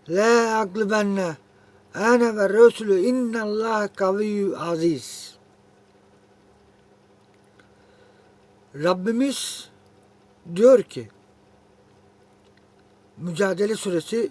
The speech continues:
yirmi birdir. "Ben galip geleceğim ve elçilerim" diye Levh-i Mahfuz'da yazmıştır. Allah güçlüdür,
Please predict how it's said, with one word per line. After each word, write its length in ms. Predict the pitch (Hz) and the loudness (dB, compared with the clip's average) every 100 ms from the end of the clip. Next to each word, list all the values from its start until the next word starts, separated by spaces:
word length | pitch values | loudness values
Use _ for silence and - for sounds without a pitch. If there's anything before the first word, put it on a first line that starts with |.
| - | -8
yirmi 380 | 175 190 190 175 | 0 0 0 0
birdir. 440 | 196 156 180 - _ _ _ _ _ _ _ _ _ - _ _ _ _ _ _ _ _ _ _ _ _ _ _ _ 143 | 0 0 -8 -8 _ _ _ _ _ _ _ _ _ -20 _ _ _ _ _ _ _ _ _ _ _ _ _ _ _ -4
"Ben 340 | 160 240 262 | 2 4 4
galip 360 | 240 214 175 - | 2 2 0 0
geleceğim 540 | 175 156 139 143 110 - _ _ _ _ _ 151 | 0 0 -2 -6 -6 -14 _ _ _ _ _ -2
ve 140 | 196 | 2
elçilerim" 680 | 190 170 180 175 170 151 117 _ _ _ _ 156 | 2 2 0 2 4 2 -4 _ _ _ _ -6
diye 360 | 180 247 196 160 _ _ _ _ _ _ _ _ _ _ - | 0 4 4 2 _ _ _ _ _ _ _ _ _ _ -4
Levh-i 320 | 196 240 214 202 | 4 4 4 -4
Mahfuz'da 540 | 180 170 - 170 196 | -4 -4 -6 -6 0
yazmıştır. 680 | 196 160 160 165 - 131 101 - - _ _ _ _ _ _ _ _ _ _ _ - - - _ - | 2 2 -2 -6 -6 -10 -10 -18 -20 _ _ _ _ _ _ _ _ _ _ _ -20 -20 -20 _ -16
Allah 480 | 131 151 202 269 254 - _ _ _ _ _ _ _ 143 | -8 0 4 4 4 -2 _ _ _ _ _ _ _ -4
güçlüdür, 680 | 185 - 240 233 269 294 | -4 -2 -2 2 2 0